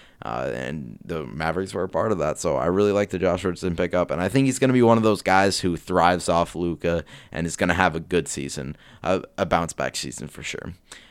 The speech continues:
Uh, they have Tim Hardaway Junior at the three, who had a career year for the Mavericks last season. He's a guy who still worries me because,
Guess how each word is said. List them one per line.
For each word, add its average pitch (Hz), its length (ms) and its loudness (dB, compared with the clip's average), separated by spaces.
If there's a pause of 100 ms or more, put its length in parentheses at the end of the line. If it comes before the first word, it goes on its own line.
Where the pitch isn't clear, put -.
(160)
Uh, 82 100 -2
they 85 80 2
have 92 120 -2
Tim 117 200 4
Hardaway 110 340 4
Junior 113 320 2
at 113 100 4
the 107 140 -4
three, 123 320 2
who 117 320 6
had 139 400 6 (260)
a 107 140 8
career 117 420 2
year 117 240 2
for 123 80 -4
the 90 80 -2
Mavericks 82 540 -2
last 85 280 0
season. 87 360 4
He's 110 200 6
a 117 60 6
guy 117 200 12
who 110 140 2
still 117 540 6 (220)
worries 104 580 6
me 120 200 6
because, 101 500 4